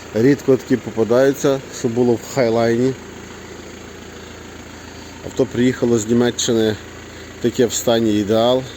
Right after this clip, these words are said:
мало таких декілька незначних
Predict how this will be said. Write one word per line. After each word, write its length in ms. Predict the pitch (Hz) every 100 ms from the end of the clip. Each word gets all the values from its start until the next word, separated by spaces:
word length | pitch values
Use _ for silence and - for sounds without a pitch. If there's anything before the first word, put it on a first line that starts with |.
| 113
мало 320 | 113 113 110
таких 280 | - 123 113 - - 101
декілька 1160 | 123 120 113 107 117 110 107 104 98 98 98 98
незначних 800 | 104 120 127 113 120 - 123